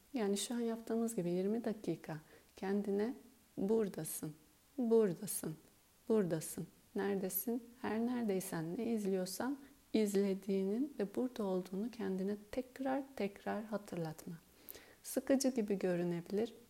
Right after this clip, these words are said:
çok büyük uyandırıcı ama. İlk başta zor gibi görünebilir, hayatın tüm zorlukları geldiğinde ama kolaylaştırıcı. Dolayısıyla aslında bizim zor ve kolay kavramlarımız,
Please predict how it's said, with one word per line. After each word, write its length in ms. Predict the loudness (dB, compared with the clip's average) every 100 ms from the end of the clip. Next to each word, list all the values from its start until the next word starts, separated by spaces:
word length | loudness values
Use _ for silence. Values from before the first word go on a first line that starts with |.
| -16
çok 340 | -4 -4 -2
büyük 300 | 0 0 0
uyandırıcı 600 | -2 0 -2 -2 -4 -4
ama. 200 | -6 -8 -12 -20 -20 _ -20 -20 -20 -20 -20 -20 _ _
İlk 300 | 2 2 2
başta 360 | 0 0 2 2
zor 300 | 2 2 2
gibi 260 | 2 0
görünebilir, 680 | 2 0 0 -2 -2 -2 -2 -10 -20 -10
hayatın 840 | -2 0 2 -2 -4 4 6 6 6
tüm 300 | 2 4 4
zorlukları 640 | 4 4 2 0 0 2
geldiğinde 560 | 2 0 0 0 0
ama 220 | -2 -2 -4
kolaylaştırıcı. 1000 | -2 0 0 -4 -6 -6 -6 -6 -6 -8 -16 -20 -20 _ _ -20 -20 -20 -20 -20 -20 -20 -6
Dolayısıyla 680 | 0 4 4 2 2 4 4 2
aslında 420 | -4 0 2 2
bizim 300 | 2 2 2
zor 320 | 2 2 2
ve 80 | 0
kolay 440 | 0 0 2 0
kavramlarımız, 960 | -2 -2 0 -2 -2 -2 -2 -2 -4 -8